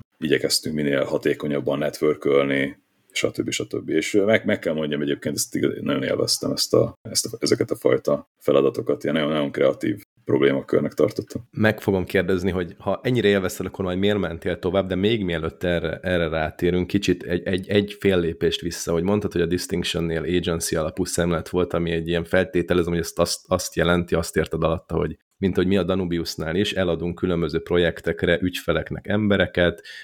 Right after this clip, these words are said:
Speaker 2: adott esetben projekt-, teljes projekteket is szállítunk, ö,
Speaker 1: Mhm.
Speaker 2: meg van egy-kettő belső fejlesztés is, szóval, hogy így váltakozik az, hogy, hogy hol és min dolgozol, gondolom, hogy így dolgoztál te is a Skyscanneren.
Speaker 1: I-, igen.
Speaker 2: És utána meg lett egy ilyen nagyon erős termék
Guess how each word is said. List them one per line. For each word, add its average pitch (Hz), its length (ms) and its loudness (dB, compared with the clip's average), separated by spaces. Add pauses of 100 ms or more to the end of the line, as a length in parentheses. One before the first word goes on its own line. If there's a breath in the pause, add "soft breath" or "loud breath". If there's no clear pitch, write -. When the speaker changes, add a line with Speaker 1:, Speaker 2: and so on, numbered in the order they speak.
(100)
Speaker 2:
adott 87 300 0
esetben 71 320 -2
projekt-, 98 300 4
teljes 107 280 0
projekteket 82 580 -2
is 82 100 0
szállítunk, 80 800 -2
ö, 80 420 -2
Speaker 1:
Mhm. - 100 0
Speaker 2:
meg 80 180 2
van 85 200 0
egy-kettő 87 500 -2
belső 87 300 2
fejlesztés 76 560 -4
is, 107 100 -2
szóval, 90 320 0
hogy 92 140 2
így 90 160 -2 (100)
váltakozik 76 760 0
az, - 200 0
hogy, 78 240 2 (240 loud breath)
hogy - 140 -6
hol 85 260 2
és - 180 -2
min 80 180 -2
dolgozol, 87 400 -2
gondolom, 87 260 0
hogy 82 80 -2
így 76 60 -6
dolgoztál 76 480 -2
te 82 100 4
is 80 120 4
a 76 40 2
Skyscanneren. 69 840 -6
Speaker 1:
I-, - 260 2
igen. 78 140 2
Speaker 2:
És - 80 -6
utána 104 320 0
meg 98 140 2
lett 101 240 -2
egy 82 140 -6
ilyen 85 160 -2
nagyon 92 260 0
erős 87 400 0
termék 80 760 0